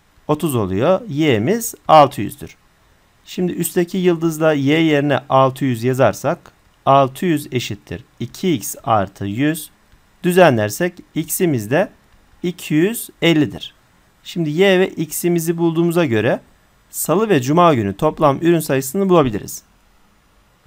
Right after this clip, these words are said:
Şimdi salı ve öncesinde kazandığımız para iki yüz elli T L olduğuna göre iki yüz elliden yüz yirmiyi çıkarırsak Salı günü biz yüz otuz T L para kazandık. Yüz T L'si yevmiye olduğu için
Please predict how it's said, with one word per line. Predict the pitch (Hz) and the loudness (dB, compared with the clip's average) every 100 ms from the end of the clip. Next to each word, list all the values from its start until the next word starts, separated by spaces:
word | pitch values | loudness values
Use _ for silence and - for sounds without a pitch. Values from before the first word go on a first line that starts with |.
| _ _ _ _ _ | _ _ _ _ _
Şimdi | - 202 | -10 -8
salı | - 180 233 | -4 -2 0
ve | 226 | 2
öncesinde | 190 185 190 185 175 | 2 2 -2 -2 -2
kazandığımız | 175 156 165 165 165 170 | -2 0 0 0 -4 -4
para | 160 139 127 | 0 0 0
iki | 131 - 190 | -6 -6 -2
yüz | 175 - | -2 0
elli | 135 156 220 | 0 0 -2
T | 165 127 | 0 0
L | 107 | 0
olduğuna | 104 117 127 123 180 | -2 2 0 2 0
göre | 190 120 135 220 _ _ _ | 0 0 -2 -6 _ _ _
iki | 127 - 202 | -14 -6 -2
yüz | 180 - | -2 0
elliden | 139 143 147 117 107 143 180 | -2 0 0 0 0 -2 -4
yüz | 127 143 147 | -2 0 0
yirmiyi | 165 175 170 | 2 0 0
çıkarırsak | - 156 175 131 135 - _ _ _ | -2 0 0 -2 -4 -4 _ _ _
Salı | - - 156 214 | -14 -2 0 2
günü | 175 131 123 | 2 0 0
biz | 185 185 | -2 -2
yüz | 147 165 | -2 0
otuz | 170 220 | -2 -4
T | - 139 | 0 2
L | 165 | 2
para | 180 156 151 | 6 6 4
kazandık. | 113 101 95 190 - - _ _ _ _ | 0 -2 -2 -4 -6 -20 _ _ _ _
Yüz | 175 202 - | -4 -2 2
T | 156 135 | 4 4
L'si | 127 - 107 92 | 2 0 -4 -4
yevmiye | 113 135 151 147 147 | 2 4 4 4 2
olduğu | 170 117 | 2 0
için | 98 - 170 | -4 -2 -4